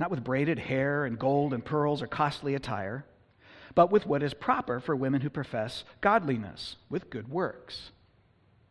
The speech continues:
Let a woman learn quietly, with all submissiveness. I do not permit a woman to teach or exercise authority over a man. Rather, she is to remain quiet. For Adam was formed first,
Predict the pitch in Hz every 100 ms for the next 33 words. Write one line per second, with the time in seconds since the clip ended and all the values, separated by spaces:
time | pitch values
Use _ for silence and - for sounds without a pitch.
0 | _ _ - - 160 160 190 143 165 139
1 | 123 123 - - 233 170 - 95 - -
2 | _ _ 139 139 143 147 165 147 180 -
3 | 131 113 - - - - _ _ _ _
4 | _ _ - - - 175 175 185 190 180
5 | 180 202 151 151 156 165 156 - 233 143
6 | - - - - _ 139 - 143 151 135
7 | 143 - 202 254 156 123 110 110 107 104
8 | 123 131 135 147 117 139 - - 120 120
9 | 143 127 113 117 - 180 156 82 69 -
10 | _ _ _ _ _ _ _ _ _ _
11 | - 139 135 196 180 120 113 - 120 110
12 | 110 - 110 - -